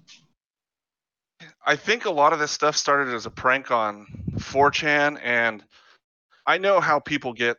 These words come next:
when they start, uh, trolling for long periods of time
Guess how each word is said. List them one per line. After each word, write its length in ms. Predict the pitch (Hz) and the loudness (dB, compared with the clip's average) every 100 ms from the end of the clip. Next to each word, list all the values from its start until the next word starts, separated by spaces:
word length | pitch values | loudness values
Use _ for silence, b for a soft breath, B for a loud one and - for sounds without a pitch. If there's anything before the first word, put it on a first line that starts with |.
| - | -6
when 200 | 123 117 | -10 -6
they 160 | 113 | -6
start, 420 | 110 - 117 117 - B B - | -6 0 0 0 -4 B B -8
uh, 420 | 110 107 101 - B B B B _ _ | -4 -2 -2 -6 B B B B _ _
trolling 440 | - 139 127 117 120 | -4 0 2 0 -6
for 180 | - 135 | -4 0
long 220 | 117 117 | 2 0
periods 280 | 117 120 113 | 0 0 0
of 60 | 107 | -2
time 340 | 117 117 127 | 0 -2 -4